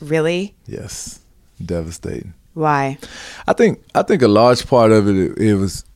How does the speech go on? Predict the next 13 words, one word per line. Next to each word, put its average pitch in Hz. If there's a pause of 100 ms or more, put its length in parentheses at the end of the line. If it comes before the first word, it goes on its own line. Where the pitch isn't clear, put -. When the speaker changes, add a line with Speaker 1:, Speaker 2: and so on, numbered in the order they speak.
(200)
Speaker 2:
is 92
I 117
was 101
led 95
to 107
believe 95
that 87
I 90
would 87
be 95
back. 85 (960)
Like, 76 (800)
like, -